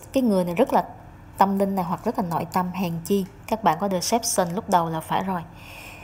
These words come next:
Người đang nhớ nghĩ đến các bạn á, là người, là người đang trong giai đoạn nhìn lại vào bên trong của họ. À, để họ có những cái sự kết nối sâu sắc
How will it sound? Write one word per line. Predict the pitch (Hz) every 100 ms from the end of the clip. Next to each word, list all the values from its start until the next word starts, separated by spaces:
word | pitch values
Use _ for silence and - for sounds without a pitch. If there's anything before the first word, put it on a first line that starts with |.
| - - - - -
Người | 220 208
đang | 214 220
nhớ | 226 240
nghĩ | 294 175 196
đến | 214 226 311 392 370
các | 330 277
bạn | 165
á, | 220 254 -
là | 185 180
người, | 170 175 175 170 170 165 165 - - - - - - - - - -
là | 202
người | 190 185 180 175
đang | 170 196 202 196
trong | 214 202 190
giai | 208 202
đoạn | 185 147 156 202 - - -
nhìn | 202 196 180
lại | 160 175 180
vào | 175 170
bên | 180 202 196 185
trong | 196 190
của | -
họ. | 202 170 143 - - - - - - - - -
À, | 170 165 160 - -
để | 185 185 208
họ | 226 160 156 170
có | 202 196
những | 269 190
cái | 233
sự | - 175 156 180 - - - - - - - -
kết | 285 285
nối | 233 220 294
sâu | - 254 233
sắc | 214 294